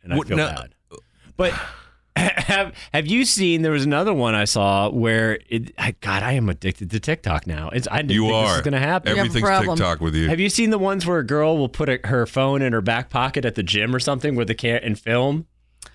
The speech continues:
Speaker 1: So,
Speaker 3: I
Speaker 1: like, the
Speaker 3: haven't,
Speaker 1: camera's
Speaker 3: but
Speaker 1: out,
Speaker 3: that's brilliant.
Speaker 1: and it, then it, and then what they do is they go back. Like, I was walking through the gym with my cam-, you know,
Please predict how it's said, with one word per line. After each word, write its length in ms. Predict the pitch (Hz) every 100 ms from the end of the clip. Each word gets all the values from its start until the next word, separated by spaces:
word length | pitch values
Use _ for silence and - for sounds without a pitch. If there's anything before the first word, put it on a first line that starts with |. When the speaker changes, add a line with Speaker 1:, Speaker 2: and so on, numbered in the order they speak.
| _
Speaker 1:
So, 120 | -
Speaker 3:
I 60 | 160
Speaker 1:
like, 80 | 196
the 40 |
Speaker 3:
haven't, 220 | 196 214 202
Speaker 1:
camera's 220 | 190 190
Speaker 3:
but 100 | 139
Speaker 1:
out, 40 | 147
Speaker 3:
that's 180 | 190
brilliant. 540 | 180 208 190 196 165 - -
Speaker 1:
and 200 | 147 131
it, 180 | 127 143
then 160 | 135
it, 140 | 120 -
and 160 | 127
then 220 | 135 139 131
what 100 | 123
they 80 |
do 160 | 117 143
is 80 | 123
they 80 | 117
go 180 | 117 117
back. 440 | 127 135 123 104
Like, 180 | 113 -
I 220 | 127 151
was 140 | 151 -
walking 280 | 107 107 95
through 120 | 120
the 100 | 110
gym 260 | 101 131 143
with 140 | 95
my 140 | 107
cam-, 220 | 107 123 131
you 80 | 120
know, 180 | 104